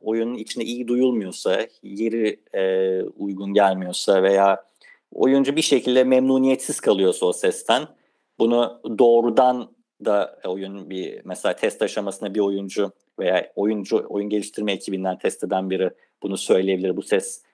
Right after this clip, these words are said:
hoşuma gitmedi, buraya uymadı." da diyebilir. Ya da der ki, "Ya işte vurma hissi iyi değil oyunda." der mesela. İşte kılı-, yine kılıç örneğine döneceğim.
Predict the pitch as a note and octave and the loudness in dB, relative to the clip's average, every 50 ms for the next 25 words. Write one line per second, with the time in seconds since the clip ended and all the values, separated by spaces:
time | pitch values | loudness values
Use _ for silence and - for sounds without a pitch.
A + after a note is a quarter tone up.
0 | _ _ - G#3+ G3+ - - A2 G2+ G2 - - F#2+ F2+ F#2+ F#2+ F#2 F#2+ F#2+ G2 | _ _ -2 0 0 0 0 -2 -2 -2 -2 -4 -4 -2 -2 -2 0 0 0 0
1 | G2 - G#2 G#2 G#2 G2+ F#2+ F2+ F#2+ F#2 F2+ - _ _ _ - G2+ F2+ F2 F#2+ | 0 2 2 2 2 0 0 -2 -2 -2 -4 -4 _ _ _ -2 -2 0 0 0
2 | F#2 E2+ G2 A2+ D3+ E3 D3+ C#3+ C#3 C3 B2+ C#3+ D#3+ F3 - - _ _ _ _ | 0 2 2 4 2 4 4 4 4 4 4 4 2 0 -4 -14 _ _ _ _
3 | - A#2 A#2 C3+ C#3+ C#3+ C3+ - - - D#3 E3 - - _ _ _ _ _ _ | -6 0 2 4 4 4 2 -2 -4 -4 -4 -4 -4 -10 _ _ _ _ _ _
4 | _ _ - A2+ A2+ A2+ A#2 - - - _ _ - - - - - B2 A#2 - | _ _ -2 2 2 4 2 2 0 -4 _ _ -20 -18 -16 -6 0 0 0 0
5 | - - - - A#2+ B2 C3+ C#3+ D#3+ E3 D#3+ D#3 - D#3 D3 - - - D#3+ C#3+ | -2 -6 -12 -8 -4 -2 0 0 2 0 0 -2 -4 -8 -12 -12 -8 -6 -6 -6
6 | D3 - D3 C#3+ - D4 D4 B2+ G2+ G2+ G2 G2 F#2+ F#2 F2+ F2 F2+ F2 E2+ F2 | -4 -6 -8 -6 -4 -2 -2 0 0 -2 -2 -4 -4 -6 -6 -6 -8 -12 -12 -14
7 | F2 F2 - F#2+ F2+ F2+ F2+ F2+ - - - - - - A2+ A2 - - G2+ G2 | -14 -8 -4 -4 -2 -2 -4 -6 -6 -8 -12 -10 -6 -4 -4 -4 -4 -6 -8 -8
8 | F#2 - - G2+ F#2+ - - F#2+ F2+ F#2 F#2 F2+ F2+ F2 F2+ F2+ F2 F2+ - A#2+ | -8 -8 -8 -8 -8 -4 -2 0 0 0 -2 -6 -8 -8 -8 -10 -6 -2 0 0
9 | C3+ | 0